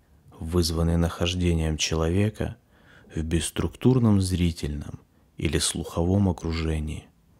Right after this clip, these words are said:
Данный эффект возникает вследствие того, что мозг, изолированный от источников визуальной информации,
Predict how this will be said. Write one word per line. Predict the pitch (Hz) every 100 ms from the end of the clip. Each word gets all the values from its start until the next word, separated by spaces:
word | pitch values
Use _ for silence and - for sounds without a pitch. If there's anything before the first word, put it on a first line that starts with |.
| _ -
Данный | 87 82 87 95 98 101
эффект | 101 - 123 - - - -
возникает | - 87 87 90 90 101 95 92
вследствие | - 101 95 - - 90 90
того, | 90 90 101 104 110 -
что | - - -
мозг, | 87 101 117 - - - - _
изолированный | - 90 92 95 98 92 90 85 85
от | 82
источников | 87 - 95 92 - 90 85 - -
визуальной | 87 85 87 87 85 85
информации, | 82 - 87 87 85 82 - - -